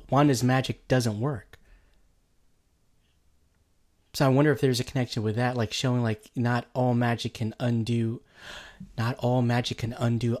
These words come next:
other people's magic. How about that? You know, that's why, like, anything created by Mephisto, her magic doesn't work. Like, like, like Scott Summers and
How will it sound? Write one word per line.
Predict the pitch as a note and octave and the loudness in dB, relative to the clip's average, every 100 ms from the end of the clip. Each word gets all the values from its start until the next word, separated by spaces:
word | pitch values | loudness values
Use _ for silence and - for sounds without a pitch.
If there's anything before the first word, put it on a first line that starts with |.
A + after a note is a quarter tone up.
| - | -2
other | B2+ D3+ | 0 0
people's | D3+ A2+ A2 G2 - | 0 -6 -4 -8 -6
magic. | F#2+ F#2 G2+ - _ _ | -8 -8 -12 -18 _ _
How | A#2+ | -4
about | A2 G2+ - | -2 -4 -4
that? | B2 C#3 - _ _ _ _ _ _ | -8 -8 -14 _ _ _ _ _ _
You | A#2 | 0
know, | A2 A#2+ | 2 2
that's | B2+ B2 | 2 2
why, | C3 B2 | 0 2
like, | A#2+ B2 | 2 0
anything | C3+ C#3+ C#3+ C3 | 2 2 2 -2
created | - C3+ C3+ A2+ | 0 0 2 2
by | A#2 A2+ | 0 2
Mephisto, | A2 - E3 F3+ - A2+ G2+ G#2 - _ _ | 0 -2 -2 0 -2 -4 -4 -6 -10 _ _
her | - D3 D3+ | 0 4 4
magic | C#3 B2+ B2 | 4 2 0
doesn't | A#2 A#2+ B2 | 0 0 2
work. | C3+ - - - - - - | 0 -2 -10 -14 -16 -6 2
Like, | D3 D3+ C#3+ - - - | 6 8 6 0 -16 0
like, | D3+ D#3 D3+ - - - - - | 6 8 8 2 -10 -18 -10 4
like | D3 C#3+ C#3+ - _ _ _ _ _ - | 6 6 2 -12 _ _ _ _ _ -4
Scott | - - D3+ - | -2 4 2 2
Summers | - D#3 D3 D3 C#3+ C#3 - _ | 4 6 6 4 4 0 -6 _
and | C3+ B2+ B2 A#2+ A#2+ | 0 2 2 0 -2